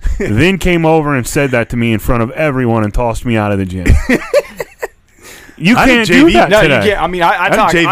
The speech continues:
Speaker 3: I
Speaker 2: coach tell me I
Speaker 3: I
Speaker 2: was playing like a pussy.
Speaker 3: I mean, I, I
Speaker 2: And
Speaker 3: talk
Speaker 2: guess what? He was right.
Speaker 3: Yeah. I mean, dude, so I talked to, and we're, we're going off on a tangent here, but I think it's worth talking about. Like, I talked to,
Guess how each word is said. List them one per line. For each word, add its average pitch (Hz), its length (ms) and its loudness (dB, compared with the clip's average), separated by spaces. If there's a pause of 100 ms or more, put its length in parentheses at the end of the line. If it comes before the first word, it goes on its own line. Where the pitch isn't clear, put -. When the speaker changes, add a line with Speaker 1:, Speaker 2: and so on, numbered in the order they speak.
Speaker 3:
I 185 40 -6
Speaker 2:
coach 131 300 -6
tell 120 160 -4
me 113 140 -4
I 104 100 -2
Speaker 3:
I - 20 -6
Speaker 2:
was 101 140 -10
playing 110 240 -6
like 101 160 -8
a 92 60 -16
pussy. 101 420 -8
Speaker 3:
I 143 80 -4
mean, 147 160 -2
I, 156 280 -2
I 156 180 -4
Speaker 2:
And 151 60 -12
Speaker 3:
talk 156 140 -2
Speaker 2:
guess 190 220 -2
what? 160 300 -2 (180)
He 180 100 -6
was 196 160 -6
right. 208 400 -2
Speaker 3:
Yeah. 151 300 -2 (120)
I - 60 -20
mean, 160 280 -4 (260)
dude, 202 260 -10 (240)
so - 160 -8
I 196 80 0
talked 202 300 -6
to, 117 200 -6
and 131 140 -8
we're, 165 180 -2
we're 165 140 -4
going 131 260 -6
off 110 160 -8
on 107 60 -12
a 107 60 -12
tangent 104 320 -14
here, 117 80 -14
but 117 120 -10
I 139 80 -6
think 131 140 -12
it's 98 100 -16
worth 101 280 -16
talking 110 320 -8
about. 95 260 -12
Like, 110 140 -8
I 147 100 -6
talked 147 300 -6
to, 98 180 -18